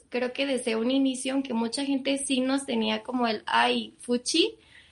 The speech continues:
ahora la gente que nos conoce dice, "Guau, estás haciendo un cambio", porque también es,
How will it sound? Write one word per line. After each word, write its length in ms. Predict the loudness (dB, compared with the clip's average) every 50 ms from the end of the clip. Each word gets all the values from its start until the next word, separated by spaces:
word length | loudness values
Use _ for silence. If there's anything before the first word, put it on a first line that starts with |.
| _ _ _ _ _ _ _ 6
ahora 380 | 8 8 10 10 8 4 2 2
la 160 | 2 2 0
gente 340 | 2 0 -2 0 0 -2 -2
que 100 | -2 0
nos 240 | 0 0 0 -2 -4
conoce 360 | -6 -4 -2 -2 -2 -2 -4
dice, 300 | -4 -4 -4 -4 -6 -6 -8 -6
"Guau, 380 | 0 2 4 4 4 4 4 2
estás 280 | 2 2 0 0 0
haciendo 280 | 0 0 4 4 6 6
un 80 | 6 4
cambio", 360 | 4 4 6 6 6 4 4
porque 240 | 2 -2 0 -2 0
también 460 | 0 2 4 6 6 6 6 4 2
es, 260 | 2 0 -2 -4 -6